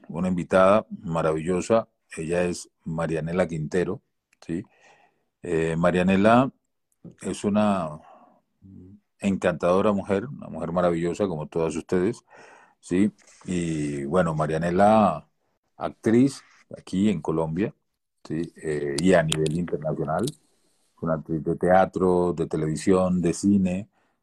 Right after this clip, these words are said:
¿sí? Y bueno, yo digo que la profesión de todos nosotros precisamente, eh, tiene,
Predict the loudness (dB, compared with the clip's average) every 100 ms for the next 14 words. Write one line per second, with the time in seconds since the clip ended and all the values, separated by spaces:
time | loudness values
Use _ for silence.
0 | _ -6 -4 -6 _ _ _ 2 4 4
1 | 4 4 4 4 0 0 -2 -2 -2 -2
2 | -2 2 2 0 -2 -2 -2 -2 -6 -4
3 | -4 -2 -2 -2 -4 -4 -4 -6 _ _
4 | _ _ -2 0 0 0 -4 -8 _ _
5 | _ _ _ -20 -2 2 2 2 2 2
6 | -2 -8